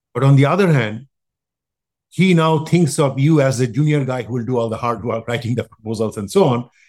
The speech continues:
And his name gets the grant, but then you are doing all the hard work. So it was a kind of interesting thing.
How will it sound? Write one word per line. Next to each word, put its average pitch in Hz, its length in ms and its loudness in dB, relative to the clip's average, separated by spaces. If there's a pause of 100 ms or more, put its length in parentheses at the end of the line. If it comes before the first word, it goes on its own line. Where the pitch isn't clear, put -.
(160)
And 127 180 2
his 123 260 2
name 185 600 2 (100)
gets 143 380 -2
the 151 120 -2
grant, 110 440 -4 (640)
but 117 180 -2
then 135 160 4
you 139 180 6
are 123 80 2
doing 117 200 0
all 107 140 0
the 104 100 -6
hard 104 180 -8
work. 90 200 -14 (1600)
So 160 260 2
it 202 240 0
was 185 200 4
a 143 380 2 (380)
kind 135 160 0
of 135 80 2
interesting 160 760 2 (120)
thing. 143 220 4